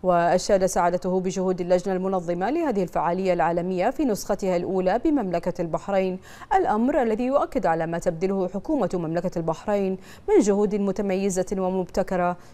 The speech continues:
في تحسين الخدمات وتقديم التسهيلات الجاذبة والدعم اللوجستي والمساند في مختلف المجالات لاستقطاب مختلف الفعاليات المتخصصة، تعزيزا لدورها الرائد كأحد المنصات المفضلة لإقامة المؤتمرات والفعاليات الدولية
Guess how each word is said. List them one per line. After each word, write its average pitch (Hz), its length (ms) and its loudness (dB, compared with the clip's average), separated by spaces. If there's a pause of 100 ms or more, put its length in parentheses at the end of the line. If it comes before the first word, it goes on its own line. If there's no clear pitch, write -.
في 214 140 -4
تحسين 190 440 0
الخدمات 175 580 -4
وتقديم 180 400 -2
التسهيلات 180 560 -2
الجاذبة 175 560 2
والدعم 190 480 0
اللوجستي 185 760 -2 (320)
والمساند 311 720 2
في 220 180 -2
مختلف 202 460 0
المجالات 185 640 0 (440)
لاستقطاب 185 640 0
مختلف 180 460 0
الفعاليات 175 760 0
المتخصصة، 175 920 -2 (500)
تعزيزا 202 460 4
لدورها 185 440 2
الرائد 175 380 -2
كأحد 185 340 0
المنصات 180 560 -2
المفضلة 185 680 0 (280)
لإقامة 320 540 0
المؤتمرات 214 720 0
والفعاليات 185 840 2
الدولية 180 520 0